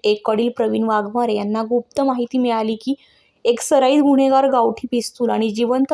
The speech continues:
काडतूस विक्रीसाठी येणार असल्याची माहिती मिळताच युनिट एकचे वरिष्ठ पोलीस निरीक्षक अनिल शिंदे यांनी हेमंत तोडकर, रवींद्र बागुल, प्रवीण वाघमारे, प्रदीप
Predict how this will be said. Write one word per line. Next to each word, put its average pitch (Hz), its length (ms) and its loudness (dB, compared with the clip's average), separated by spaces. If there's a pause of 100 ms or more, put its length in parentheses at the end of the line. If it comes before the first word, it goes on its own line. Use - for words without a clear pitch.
काडतूस 233 440 -2
विक्रीसाठी 240 680 -4
येणार 208 220 0
असल्याची 208 460 -2
माहिती 214 400 -2
मिळताच 208 520 -4 (600)
युनिट 277 280 4
एकचे 294 320 2
वरिष्ठ 285 400 2
पोलीस 285 420 2
निरीक्षक 302 360 0 (760)
अनिल 269 300 4
शिंदे 294 280 4
यांनी 285 220 4
हेमंत 277 460 2
तोडकर, 254 420 2
रवींद्र 226 400 2
बागुल, 220 400 2 (140)
प्रवीण 220 300 2
वाघमारे, 208 560 0 (2750)
प्रदीप 294 300 4